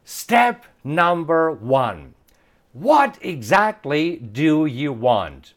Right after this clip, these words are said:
I know that this sounds trivial, but trust me, most people are not clear what exactly they want. Most people have a long list of things they don't want. For example,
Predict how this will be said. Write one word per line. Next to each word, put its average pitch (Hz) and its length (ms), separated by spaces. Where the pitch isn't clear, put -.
I 135 100
know 247 240
that 131 200
this 160 200
sounds 139 360
trivial, 165 520
but 151 220
trust 330 380
me, 135 240
most 277 500
people 240 460
are 156 240
not 196 420
clear 190 640
what 208 440
exactly 143 680
they 143 240
want. 135 400
Most 311 460
people 226 400
have 165 200
a 143 60
long 170 380
list 175 200
of 151 180
things 190 360
they 147 320
don't 269 520
want. 104 440
For 247 180
example, 190 680